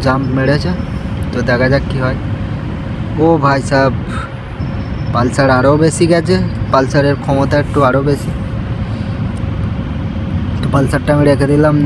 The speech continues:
নেক্সট হচ্ছে আমাদের কেজিএফ বাইক, রকি ভাই। তো কেজিএফ বাইকটা দেখি কত দূরে গিয়ে পড়ে। তো চলো, let's go। কেজিএফ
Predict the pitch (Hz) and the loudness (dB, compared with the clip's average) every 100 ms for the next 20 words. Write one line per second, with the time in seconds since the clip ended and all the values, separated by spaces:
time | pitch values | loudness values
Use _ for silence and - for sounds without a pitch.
0 | 151 156 - 170 160 175 165 165 165 156 | 2 2 2 2 4 4 4 4 4 2
1 | 143 147 151 127 110 98 - - - - | 4 2 2 0 -4 -4 -6 -6 -6 -6
2 | - - - - 151 - - - - - | -6 -6 -6 -4 -4 -4 -4 -4 -4 -4
3 | - - - - - - - - - - | -4 -4 -4 -4 -4 -4 -4 -4 -4 -4
4 | - - 139 127 147 127 113 98 - - | -2 2 2 4 2 2 2 0 -4 -4
5 | - - - - - - - - - 143 | -6 -6 -4 -6 -4 -4 -4 -2 0 2
6 | 143 160 147 151 143 160 156 156 147 139 | 2 2 2 0 0 0 0 0 0 0
7 | 143 131 131 139 139 139 131 127 127 - | 0 0 2 2 4 2 2 0 0 -2
8 | - - - - - - 123 117 117 139 | -6 -6 -6 -6 -6 -4 -2 -2 -2 -2
9 | - 127 123 - - 147 - - - - | -4 -4 -4 -4 -4 -4 -4 -6 -6 -6
10 | - - - - - - - - - - | -4 -4 -4 -4 -4 -6 -6 -6 -6 -6
11 | - - - - - - - - - - | -4 -6 -4 -4 -4 -6 -6 -6 -4 -4
12 | - - - - - - - - - 127 | -4 -4 -4 -4 -4 -4 -4 -2 0 2
13 | 127 | 4